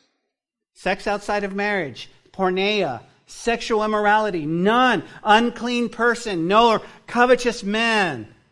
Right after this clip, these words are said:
who's an idolater has any inheritance with, with who?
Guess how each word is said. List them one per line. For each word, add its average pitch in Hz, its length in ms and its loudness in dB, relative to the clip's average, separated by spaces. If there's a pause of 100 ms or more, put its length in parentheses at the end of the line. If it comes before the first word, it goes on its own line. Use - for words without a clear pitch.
(260)
who's 170 200 -4
an 170 120 -4
idolater 170 720 -2
has 143 300 -10
any 190 320 -10
inheritance 160 640 -12
with, 135 140 -14 (420)
with 139 160 -14
who? 143 240 -10